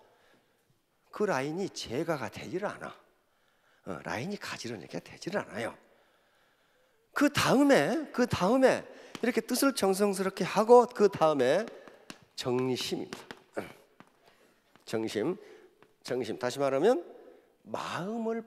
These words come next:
바르게 가져라. 정직한 마음을 가져라. 정직한 마음을 가져라. 요게, 요게 이제 마음 공부예요. 마음 공부. 마음 공부. 웜 하트입니다.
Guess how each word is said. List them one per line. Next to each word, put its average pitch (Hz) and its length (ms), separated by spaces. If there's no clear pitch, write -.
바르게 - 480
가져라. - 380
정직한 185 640
마음을 175 580
가져라. - 340
정직한 233 480
마음을 190 380
가져라. - 320
요게, 170 640
요게 147 220
이제 151 340
마음 104 380
공부예요. 85 600
마음 80 320
공부. 73 200
마음 107 240
공부. 95 420
웜 208 400
하트입니다. 120 580